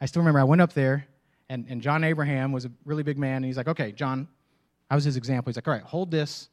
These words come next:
in your hand." So I held it in his hand, or held this, a key or something in my hand. He's like, "Okay, that's salvation." But the Bible says that God then wraps around Jesus Christ's hands. So he puts his, both his big bear paws around my hand, and he dares any other seven-year-old boy to come get that key out of my hand.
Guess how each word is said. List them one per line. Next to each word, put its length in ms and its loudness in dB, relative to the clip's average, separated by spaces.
in 80 -8
your 80 -6
hand." 280 -10
So 120 -14
I 40 -8
held 160 0
it 40 -2
in 40 -10
his 100 -6
hand, 240 -4
or 80 -10
held 160 -6
this, 240 -12
a 60 -20
key 200 -8
or 60 -6
something 260 -10
in 60 -10
my 80 -10
hand. 240 -12
He's 100 -14
like, 120 -12
"Okay, 160 -4
that's 180 -6
salvation." 500 -6
But 80 -20
the 60 -12
Bible 200 0
says 180 -8
that 180 -12
God 400 2
then 160 0
wraps 320 0
around 420 0
Jesus 280 -8
Christ's 340 -2
hands. 320 -4
So 80 0
he 160 0
puts 160 -2
his, 100 -6
both 200 -2
his 120 -6
big 380 -4
bear 180 0
paws 300 -6
around 160 -8
my 80 -10
hand, 260 -8
and 80 6
he 40 8
dares 320 10
any 280 8
other 180 10
seven-year-old 500 8
boy 200 8
to 80 4
come 200 2
get 180 0
that 180 0
key 160 0
out 80 2
of 80 -4
my 100 -2
hand. 300 -4